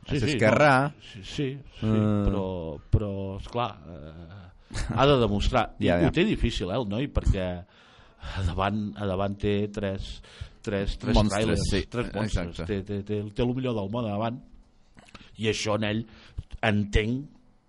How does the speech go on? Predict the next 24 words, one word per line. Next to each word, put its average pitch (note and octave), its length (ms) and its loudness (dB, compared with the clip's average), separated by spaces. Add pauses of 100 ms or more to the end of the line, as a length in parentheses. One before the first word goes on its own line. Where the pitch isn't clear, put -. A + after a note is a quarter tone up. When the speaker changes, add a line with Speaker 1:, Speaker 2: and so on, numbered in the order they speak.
(140)
Speaker 1:
que A#2 160 -2
també F#2 160 -4
això, G2+ 480 -2
eh, A#1+ 1600 -12 (240)
l'enfonsa. G2+ 500 -4 (460)
Speaker 2:
Val. F2 280 4
Speaker 1:
Però, D#2+ 140 -4 (180)
però F#2 140 0
bé, G#2+ 140 -2 (360)
Speaker 2:
Molt C3 140 4
Speaker 1:
ho B2+ 40 6
ha - 40 8
Speaker 2:
bé. A#2+ 60 6
Speaker 1:
de A2+ 40 4
demostrar. F#2+ 360 -2 (240)
Speaker 2:
Un C#3 120 4
altre C3 200 4
atacant B2 500 0
que A#2+ 120 2
seguim C3 360 4
és A#2 80 -2
el A#2 140 4
Jonathan A2 540 0
Soriano, A#2+ 580 2